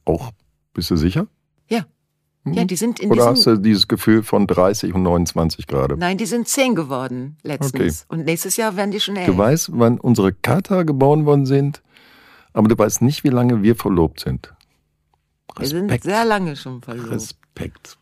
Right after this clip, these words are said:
Speaker 2: Das ist schon sehr lange.
Speaker 1: Es wird ein sehr schönes Wochenende, Hajo.
Speaker 2: Ich bin ja gar nicht da. <laughs>
Speaker 1: Sag ich doch.
Speaker 2: Okay, mein Schatz, wir haben zwei sehr, wir haben gemeinsam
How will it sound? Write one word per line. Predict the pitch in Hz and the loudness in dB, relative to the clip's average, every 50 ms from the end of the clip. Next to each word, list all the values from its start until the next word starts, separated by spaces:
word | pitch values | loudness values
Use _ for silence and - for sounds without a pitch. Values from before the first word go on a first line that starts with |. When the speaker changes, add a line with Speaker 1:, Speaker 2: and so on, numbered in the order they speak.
| _ _ _ - | _ _ _ -18
Speaker 2:
Das | - 147 151 | -14 -10 -10
ist | 175 170 160 - - | -10 -10 -10 -10 -8
schon | - 208 202 190 180 | -6 -4 -2 -2 -2
sehr | 151 180 190 208 | -2 -2 -2 -2
lange. | 208 196 175 160 156 135 117 117 - - _ _ _ _ - | -4 -4 -6 -6 -6 -8 -8 -10 -12 -16 _ _ _ _ -20
Speaker 1:
Es | - - - | -14 -8 -8
wird | 73 73 - | -8 -8 -8
ein | 73 | -10
sehr | - - 104 113 - - | -8 -6 -4 -4 -4 -4
schönes | - - 90 82 78 73 73 76 | -6 -6 -4 -2 -2 -4 -4 -6
Wochenende, | - - - - - 69 69 71 78 73 76 76 | -6 -6 -6 -6 -8 -8 -6 -6 -6 -6 -6 -6
Hajo. | 76 71 71 71 71 85 - - _ _ _ _ - _ _ _ _ _ _ _ - 147 - _ | -6 -8 -8 -8 -10 -14 -16 -18 _ _ _ _ -20 _ _ _ _ _ _ _ -14 -14 -14 _
Speaker 2:
Ich | - - 170 - | -12 -12 -8 -6
bin | - 220 220 | -4 -2 0
ja | 214 196 | 0 -2
gar | - 180 170 175 | -2 -2 -4 -4
nicht | 175 175 180 - - | -6 -8 -12 -14 -10
da. | - - - - - - - - - - | -8 -6 -6 -6 -6 -6 -6 -6 -4 -2
<laughs> | - 269 - - - 226 - 381 - - - - 349 370 - - 285 - - - - 285 - - - - 302 - - - - 196 - - - 214 269 - | -4 -4 -2 -2 -4 -2 -4 -6 -6 -4 0 0 0 0 0 -2 -2 -2 -2 -2 -4 -4 -4 -4 -4 -4 -4 -4 -4 -6 -6 -6 -6 -6 -6 -6 -4 -2
Speaker 1:
Sag | - 110 - 160 156 135 | -2 0 2 2 2 2
ich | - 226 | 0 2
doch. | - 107 98 82 - - - - - - _ _ _ _ _ _ _ _ _ _ _ - | 2 2 2 2 0 -6 -16 -20 -20 -20 _ _ _ _ _ _ _ _ _ _ _ -2
Speaker 2:
Okay, | 190 214 - 294 320 | -2 0 2 2 4
mein | 294 269 233 196 | 4 2 0 -2
Schatz, | - - 175 139 - - 156 | -2 -2 -2 -2 -2 -4 -4
wir | 202 196 | -4 -2
haben | 185 226 254 254 240 214 180 _ _ _ - | 0 0 0 0 -2 -6 -8 _ _ _ -18
zwei | - - - 208 208 214 | -10 -4 -2 -2 -2 -2
sehr, | 160 175 220 226 233 240 240 208 - | -2 0 0 2 4 4 2 2 0
wir | 214 208 | -2 -2
haben | 214 196 202 185 | -2 -2 -2 -2
gemeinsam | 170 170 175 170 180 190 196 214 240 262 269 262 233 202 240 233 226 220 220 208 | -2 -2 -2 0 0 2 2 2 2 0 -2 -4 -2 0 0 0 0 0 -2 -6